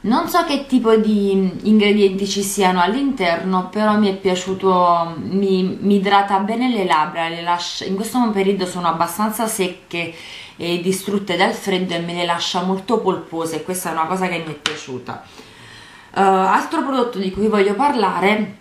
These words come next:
è questa matita, eh, dell'Astra, una mat-, matita per sopracciglia, si chiama Expert Eyebrow Pencil. Ehm, io l'ho presa nella colorazione E B quattro, ha il, ehm, cappuccio con, eh, questo spazzolino un po' stupidino che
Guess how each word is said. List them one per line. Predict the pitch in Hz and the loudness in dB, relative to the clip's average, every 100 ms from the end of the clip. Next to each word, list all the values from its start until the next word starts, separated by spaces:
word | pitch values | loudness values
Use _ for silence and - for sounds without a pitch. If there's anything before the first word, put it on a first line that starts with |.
| _ _ _ _ - | _ _ _ _ -6
è | 202 | -4
questa | 202 247 - 196 | -2 -2 0 2
matita, | 196 196 - 208 190 - 160 151 143 - 165 165 | 2 0 -4 -2 -2 -2 2 4 2 -2 -4 -2
eh, | 160 | 0
dell'Astra, | 185 185 175 147 147 - - 175 | 2 6 6 4 -2 -10 -10 -8
una | 175 175 | -4 -4
mat-, | 185 - | -4 -4
matita | 190 185 254 | -2 0 0
per | 214 196 | 0 -4
sopracciglia, | - 180 175 175 - 165 147 151 | -6 -4 -4 -4 -6 -6 -4 -4
si | 156 190 | -4 -12
chiama | - 165 147 151 - | -2 0 0 -4 -6
Expert | - - - 247 233 220 - - | -6 -10 -4 0 2 0 -6 -2
Eyebrow | 233 - 180 185 185 175 165 165 185 | 0 2 2 0 -2 0 2 2 0
Pencil. | 180 147 139 143 - - - 226 247 247 247 254 254 - - - - - - - - - - | -6 -6 -6 -8 -12 -14 -8 -4 -2 0 2 2 0 -2 -18 -20 -20 -20 -20 -20 -20 -20 -6
Ehm, | 175 175 - - 151 156 196 | -2 -2 -4 -6 -8 -2 0
io | 196 254 | 2 2
l'ho | 240 208 | 2 0
presa | - 208 196 | 0 0 0
nella | 180 214 214 | 0 2 2
colorazione | 196 190 175 175 180 - 220 220 233 233 226 220 - | 0 -2 -4 -6 -10 -10 -2 2 2 2 0 -2 -2
E | 214 220 | 0 2
B | 208 190 202 - | 2 0 -2 -2
quattro, | 175 139 139 - - 196 190 | 0 0 -2 -12 -8 -2 0
ha | - 185 | 2 2
il, | 170 165 | 0 -2
ehm, | 160 156 156 | -4 -4 -10
cappuccio | - 185 185 247 - 285 277 | -10 -10 -6 -8 -4 -2 0
con, | 202 185 | 0 0
eh, | 175 165 165 160 | -2 -4 -6 -6
questo | 175 - | -10 -12
spazzolino | 170 - 170 - 180 185 202 196 | -12 -6 -6 -4 -4 0 0 0
un | 180 185 | -2 -4
po' | 180 | -8
stupidino | - - 165 175 160 160 160 - | -10 -10 -8 -8 -6 -6 -6 -8
che | - | -12